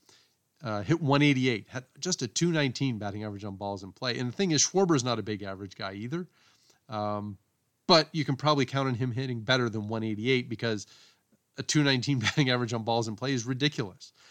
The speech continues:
Now, Schwarber's career batting average on balls in play is only two sixty-seven, which isn't great, but fifty points lower than that is, is not likely, uh, where he's going to rest, uh, over a full season. So you, you can probably assume that Kyle Schwarber will hit better than one eighty-eight,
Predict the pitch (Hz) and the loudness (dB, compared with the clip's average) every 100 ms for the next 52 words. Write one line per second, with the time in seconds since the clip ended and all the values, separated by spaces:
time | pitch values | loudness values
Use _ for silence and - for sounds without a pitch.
0 | - - 117 - 165 147 131 135 180 226 | -20 -8 -4 2 4 4 2 4 6 8
1 | 139 110 101 101 98 104 104 98 107 127 | 6 2 -4 -8 -8 -6 -6 -6 -6 -4
2 | 160 165 - 151 139 - 110 147 123 101 | -2 -2 -2 0 0 -2 -2 2 2 0
3 | 104 113 101 92 120 127 135 _ - _ | -4 -4 -4 -8 -6 -6 -10 _ -20 _
4 | _ - 123 113 - _ _ _ _ _ | _ 4 6 6 0 _ _ _ _ _
5 | - 165 151 143 139 113 120 151 165 101 | 2 2 4 2 2 2 4 6 6 2
6 | 87 - _ _ 120 98 110 113 101 117 | -8 -20 _ _ -8 -8 -8 -10 -4 -2
7 | 113 107 110 107 95 85 _ _ _ - | -2 -2 -6 -6 -14 -16 _ _ _ -14
8 | 101 95 98 107 101 104 95 107 95 92 | -10 -8 -6 -4 -4 -6 -6 -8 -8 -8
9 | 101 - - - _ - _ _ 98 - | -10 -4 -2 -4 _ -20 _ _ -14 -10
10 | 104 95 95 - 92 - 110 87 95 - | -8 -8 -10 -10 -8 -4 -4 -6 -10 -8
11 | 101 98 113 104 101 - - - 107 151 | -6 -8 -10 -14 -16 -16 -20 -14 2 6
12 | 170 131 151 135 123 131 120 - 127 117 | 6 6 4 2 2 0 0 0 -4 -2
13 | 104 123 135 120 120 110 113 117 110 104 | -2 -2 -2 0 0 -2 -2 0 0 -2
14 | 117 165 | -2 -2